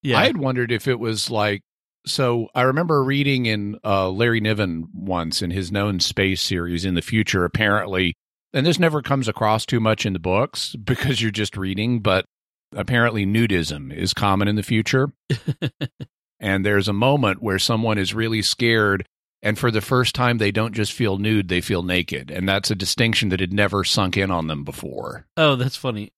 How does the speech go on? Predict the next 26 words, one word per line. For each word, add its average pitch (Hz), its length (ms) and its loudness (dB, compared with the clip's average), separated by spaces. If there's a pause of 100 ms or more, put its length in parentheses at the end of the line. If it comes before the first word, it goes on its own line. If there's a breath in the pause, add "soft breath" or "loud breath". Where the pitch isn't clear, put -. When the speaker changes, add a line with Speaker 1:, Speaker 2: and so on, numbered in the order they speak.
Speaker 1:
That's 127 260 -6
interesting. 117 320 -4
Speaker 2:
Yeah. 76 280 -4 (720)
Speaker 1:
Uh, 226 200 -2
one 254 260 2
thing 320 160 0
about 170 400 4
the, 147 280 0
this 160 320 0
episode 156 400 2
and 131 120 2
The 135 60 0
Naked 135 300 0
Now, 123 200 2
I 123 100 0
do 151 120 2
wanna 247 140 6
mention 180 300 2
that, 147 140 -2
uh, 147 200 -4 (460)
in 147 160 2
relation 160 240 4
to 147 60 2
The 135 80 0
Naked 135 260 0
Now, 117 300 0